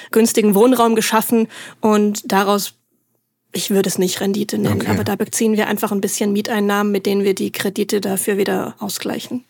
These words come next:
Speaker 2: An wen habt ihr denn für wie viel Geld vermietet?
Speaker 1: Wir vermieten so am unteren Ende des Mietspiegels.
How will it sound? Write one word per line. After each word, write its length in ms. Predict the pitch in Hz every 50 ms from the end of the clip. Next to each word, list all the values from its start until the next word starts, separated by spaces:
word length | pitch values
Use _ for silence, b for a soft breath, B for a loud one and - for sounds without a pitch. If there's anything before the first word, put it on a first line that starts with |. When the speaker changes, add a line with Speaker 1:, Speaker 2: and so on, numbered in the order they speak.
| _ _
Speaker 2:
An 340 | - - 113 110 104 95 87
wen 300 | 107 110 110 131 147 147
habt 180 | 147 135 -
ihr 80 | - 123
denn 160 | 117 113 113
für 260 | 117 - 120 113 107
wie 120 | 107 117 117
viel 180 | - - 113
Geld 240 | 104 107 107 101 101
vermietet? 580 | - - 101 98 98 92 92 - - 123 - - _ _ _ _ _ _ _ _ _ _ -
Speaker 1:
Wir 120 | 254 262
vermieten 640 | - 294 262 262 285 339 339 - 349 294 302 294 - -
so 180 | 247 - 247
am 160 | 226 254 247
unteren 460 | 247 - 294 330 349 - 294 285 254 -
Ende 180 | 262 262 254
des 180 | 214 226 - -
Mietspiegels. 840 | 233 254 339 - - - 320 311 339 - 427 - - - - -